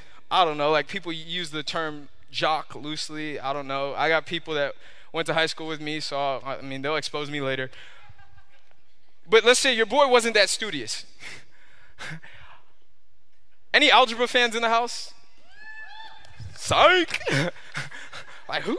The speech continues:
who likes algebra? Like, who says that? <laughs> I remember when I was in high school, I had a friend. Uh, she was a cheerleader. I was a football player, and, you know, like,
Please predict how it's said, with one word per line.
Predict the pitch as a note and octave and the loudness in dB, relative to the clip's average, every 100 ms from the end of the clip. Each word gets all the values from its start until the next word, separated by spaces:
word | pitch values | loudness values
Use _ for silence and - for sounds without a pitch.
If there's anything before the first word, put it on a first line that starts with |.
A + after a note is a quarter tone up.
| C5+ | -4
who | - C#5+ | -6 -2
likes | B3 - - | 2 2 2
algebra? | E3 G#3+ C3+ | -2 -2 -2
Like, | D3+ E3 | -2 -2
who | E4+ | -2
says | - A3 D#3+ | 0 0 0
that? | C3+ B2+ - - - - - | -4 -4 -10 -12 -12 -12 -12
<laughs> | - - - A3 C#3+ - - - - - - - - - - - - - - - - - - - - - - - - - - | -12 -12 -4 -2 -2 -4 -10 -12 -12 -12 -12 -12 -12 -12 -12 -12 -12 -12 -12 -12 -12 -12 -12 -12 -12 -12 -12 -12 -12 -12 6
I | G#3 | 6
remember | A#3+ B3+ A#3 A#3 | 10 8 8 6
when | A3 A3 G#3 C#3 | 6 4 2 0
I | G3 A3 | 6 6
was | G3+ | 4
in | G#3 | 4
high | F#3+ A3+ | 6 6
school, | - G#3 F#3 D3+ - - - - - - - - - | 4 0 -2 -4 -10 -10 -10 -10 -10 -10 -10 -10 0
I | D#3 F3+ | 6 8
had | G#3 | 8
a | |
friend. | E3 F#3+ G3+ F3 D#3 - - - - - | 4 4 6 6 0 -10 -10 -10 -10 -6
Uh, | - D#3 D3+ | 2 6 6
she | D3 A3+ | 4 -2
was | A3+ | -2
a | F#3+ | -2
cheerleader. | - A3+ G#3 G#3 G#3 G3+ F#3+ F#3+ - - - | 0 2 0 0 -2 0 -2 -4 -10 -10 -2
I | E3 | 0
was | F3 | 0
a | |
football | E3+ G3 F#3 F#3 F3+ F3 F3 E3+ | 0 -2 2 4 6 6 4 2
player, | - F#3 F3+ F3 F3 E3 | 2 4 4 4 4 4
and, | D3+ | 2
you | E3 | -2
know, | D#3 D3 | -2 0
like, | C#3 C3+ C#3 | 2 0 -2